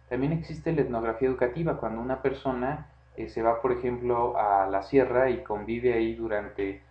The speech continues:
un largo tiempo. Largo tiempo estoy hablando literalmente seis meses, años.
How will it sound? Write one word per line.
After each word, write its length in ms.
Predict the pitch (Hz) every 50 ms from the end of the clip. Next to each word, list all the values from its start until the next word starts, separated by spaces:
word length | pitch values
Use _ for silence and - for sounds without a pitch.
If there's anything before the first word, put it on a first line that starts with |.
| - - -
un 220 | 131 131 127 120
largo 360 | 113 120 131 147 147 151 143 147
tiempo. 400 | 143 135 123 123 120 - 135 127
Largo 300 | 127 131 143 151 147 143
tiempo 220 | 156 147 147 147
estoy 240 | 135 - - 143 139
hablando 360 | 127 120 123 123 123 131 139
literalmente 760 | 139 131 - - 113 117 117 117 120 120 - 143 139 143 - - - _
seis 420 | _ - - 131 131 131 - - -
meses, 640 | 120 117 131 143 139 - 165 165 165 - - - - -
años. 600 | - 107 117 131 147 151 147 135 - - - -